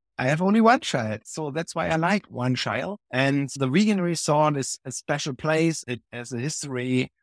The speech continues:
why we do it, how we do it here. We rebuild a lot of things here because we buy it. Then we changed a lot of things here. The company in Berlin is, uh, special and the crew is special.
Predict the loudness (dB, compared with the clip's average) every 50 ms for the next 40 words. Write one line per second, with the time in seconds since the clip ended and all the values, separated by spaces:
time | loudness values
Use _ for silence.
0 | _ -6 0 2 4 4 4 4 2 0 -2 -4 -8 -8 -6 -6 -6 -4 -4 -4
1 | -4 -4 -6 -6 0 4 4 4 4 2 0 -4 -8 -10 -10 -10 -10 -10 -10 -8
2 | -4 -2 -2 0 0 0 -2 0 2 4 4 4 4 4 4 2 2 0 2 4
3 | 4 4 4 2 0 -2 -6 -6 -8 -8 -10 -12 -12 -12 -12 -10 -6 -6 -6 -6
4 | -6 -10 -8 0 2 4 4 4 2 0 -2 -4 -4 -2 0 2 2 4 2 2
5 | 2 2 2 2 2 2 0 -2 -2 2 2 4 4 4 2 -2 -2 -4 -4 -4
6 | -4 -4 -8 -8 -8 -8 -8 -8 -10 -12 _ _ -2 0 0 0 2 0 -2 0
7 | 0 -2 -2 0 0 2 2 2 4 4 4 4 4 4 2 2 -2 -4 -6 -6
8 | -6 -4 0 0 0 0 0 0 0 0 -2 -4 -4 -2 0 2 2 2 0 -2
9 | -2 0 0 0 -2 -4 -2 0 0 0 0 0 -2 -2 -2 -2